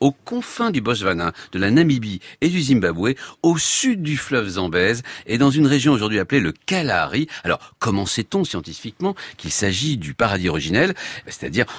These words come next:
en fait, l'endroit d'où provient l'ancêtre commun à tous les Homo sapiens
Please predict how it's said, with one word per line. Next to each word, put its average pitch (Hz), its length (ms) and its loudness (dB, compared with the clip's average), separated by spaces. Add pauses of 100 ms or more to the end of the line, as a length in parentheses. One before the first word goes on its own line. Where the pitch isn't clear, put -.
en 82 100 -2
fait, 127 200 2
l'endroit 104 500 4
d'où 120 140 0
provient 95 600 2
l'ancêtre 104 580 0
commun 117 340 4
à 95 100 -2
tous 247 360 2
les 120 200 4
Homo 104 160 6
sapiens 98 440 2